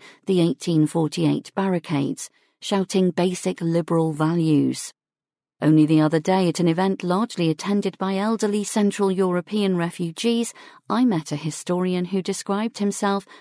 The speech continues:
as both a Catholic and a Jew, proudly asserting his descent,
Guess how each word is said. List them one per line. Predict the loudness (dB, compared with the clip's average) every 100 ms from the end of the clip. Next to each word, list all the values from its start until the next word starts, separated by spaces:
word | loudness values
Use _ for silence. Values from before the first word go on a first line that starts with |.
| -12
as | -12
both | -4 -2 -2
a | -6
Catholic | -4 -4 -2 -4 -4 -8 _ _
and | 0 0
a | -2
Jew, | -2 0 0 -2 -4 -12 -20 _
proudly | -4 0 0 0 -2
asserting | -2 -2 -2 0 0
his | 0 -2
descent, | -6 -2 -2 -2 -4